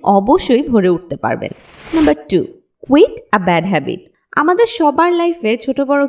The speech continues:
কিছু ব্যাড হ্যাবিটস থাকে, যেমন স্মোকিং, ড্রিঙ্কিং, ফোন অ্যাডিকশন, ওভারথিংকিং ইত্যাদি। এসব হ্যাবিটের খারাপ দিকগুলো জানার পরেও আমরা সেটা ছাড়তে পারি না, কারণ আমরা এগুলোর প্রতি অ্যাডিক্টেড। তাই আপনাকে চ্যালেঞ্জ হিসেবে ত্রিশ দিনের জন্য যে কোনো একটা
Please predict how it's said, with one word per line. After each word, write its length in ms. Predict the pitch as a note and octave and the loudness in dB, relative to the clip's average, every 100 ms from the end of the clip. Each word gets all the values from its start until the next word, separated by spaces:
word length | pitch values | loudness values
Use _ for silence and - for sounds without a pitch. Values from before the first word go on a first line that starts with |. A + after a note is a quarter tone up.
| C4+ | -4
কিছু 160 | B3+ C4 | -6 -4
ব্যাড 180 | E3+ F3 | -4 -4
হ্যাবিটস 340 | F#3 - C#4 - - | -6 -4 -6 -8 -4
থাকে, 260 | F3+ - - - _ _ | -4 -6 -16 -18 _ _
যেমন 200 | B3 A#3+ B3 | 0 0 -2
স্মোকিং, 480 | A#3+ A3 G#3+ A3 G#3+ A3 G3+ | 0 2 0 -2 -2 -2 0
ড্রিঙ্কিং, 420 | A3 G#3+ G#3+ G3+ G3 - | 2 2 0 -2 -2 -6
ফোন 180 | - D#4 C#4+ | -4 0 0
অ্যাডিকশন, 460 | G3 G3 - G3+ G3 - G#3+ | -2 -4 -4 -2 -2 0 0
ওভারথিংকিং 640 | A#3 D4 D4 A3+ G#3+ F#3+ G3 - D4+ | 2 -2 -2 -2 -2 -6 -6 -12 -12
ইত্যাদি। 380 | - F#3+ C#3+ - _ _ - D#4 | -4 -4 -4 -10 _ _ -2 0
এসব 220 | - B4 E4 | 2 0 0
হ্যাবিটের 400 | D#4 C4+ D4 D4 - | -2 -2 -2 -4 -2
খারাপ 240 | C4 C4 G#3+ | -2 -2 -2
দিকগুলো 340 | A#3 G#3+ B3 B3 F#3+ | -4 -2 0 0 0
জানার 280 | F#3+ G3+ G3+ - | -2 -2 -4 -2
পরেও 280 | A#3+ G#3+ F3+ | 0 2 2
আমরা 140 | E3 F3 | 0 -4
সেটা 180 | F3+ G3+ A3 | -6 -8 -8
ছাড়তে 280 | A#3+ A#3 B3+ - | -10 -8 -8 -4
পারি 180 | D#3+ D#3 | -4 -4
না, 60 | C#3+ - | -10 -10
কারণ 160 | C4+ C#4+ C#4 | -8 -4 -4
আমরা 160 | C#4 D#4 | -2 -2
এগুলোর 260 | D4 D4+ D4+ | 0 0 0
প্রতি 240 | C#4 - D4+ - | -2 -2 -6 -2
অ্যাডিক্টেড। 540 | F#3 E3+ F3 - C#3+ - - _ - | -2 -2 -6 -6 -6 -6 -18 _ -4
তাই 160 | A3 G#3 | -2 -2
আপনাকে 300 | G#3 A3 A3 A#3+ - | -2 -4 -4 -6 -2
চ্যালেঞ্জ 360 | G3+ G3 G#3+ A3+ B3 | -2 -2 -4 -4 -6
হিসেবে 260 | C#4+ C4+ F4+ - | -4 -4 -4 -4
ত্রিশ 200 | E4 F#4 F4+ | 2 2 2
দিনের 220 | D4 A3 F3+ | -2 -2 -2
জন্য 160 | E3 D3 F3 | -6 -6 -4
যে 80 | - C#4+ | -4 -2
কোনো 140 | F#4 F4+ C4+ | -2 -2 -2
একটা 160 | G#3 | -6